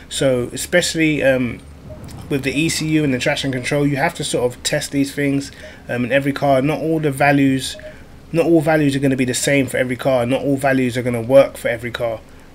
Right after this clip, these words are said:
Um, you're gonna have to sort of mess around with it and see where the car is at its most comfortable state. You wanna sort of have the car just on the edge of comfortability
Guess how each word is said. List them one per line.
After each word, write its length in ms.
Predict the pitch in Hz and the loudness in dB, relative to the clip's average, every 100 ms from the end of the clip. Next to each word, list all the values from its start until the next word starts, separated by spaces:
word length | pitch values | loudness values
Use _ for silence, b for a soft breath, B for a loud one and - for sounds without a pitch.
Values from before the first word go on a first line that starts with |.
| - | -2
Um, 360 | 120 113 110 | 0 0 -4
you're 100 | 120 | 0
gonna 160 | 139 135 | 2 2
have 220 | 143 139 | 0 -2
to 260 | 147 127 120 - | 0 0 -2 -10
sort 300 | - - 127 | -6 2 2
of 60 | 120 | 2
mess 260 | 135 139 143 | 0 0 0
around 280 | 135 131 | 0 0
with 120 | 123 120 | 0 -2
it 100 | 120 | -4
and 120 | 113 | -4
see 260 | - 139 | -2 0
where 200 | 127 135 | 2 2
the 80 | 123 | 2
car 300 | - 143 127 | 0 2 2
is 80 | 120 | 0
at 200 | - 120 | -2 -2
its 260 | 127 - - - B B - | -4 -8 -10 -14 B B -8
most 340 | 131 135 123 - | -2 0 0 -2
comfortable 500 | 160 139 151 139 131 | -2 -2 -2 -2 -2
state. 420 | - 143 131 - B B B | -2 0 0 -2 B B B
You 120 | 139 147 | 2 4
wanna 160 | 175 | 4
sort 200 | 170 190 | 4 4
of 100 | 185 | 4
have 160 | 156 147 | 2 -2
the 80 | 135 | -2
car 480 | - 151 139 123 - - - - - - - | 2 6 6 4 -2 -20 -20 -20 -20 -20 -2
just 340 | - 180 - | 4 6 4
on 220 | - 156 147 | -2 0 2
the 120 | 135 | 4
edge 380 | 151 135 - - | 4 2 -2 -4
of 260 | 139 131 | -4 -4
comfortability 840 | - 151 139 147 143 139 117 117 | -4 -4 -2 -2 0 0 -2 -6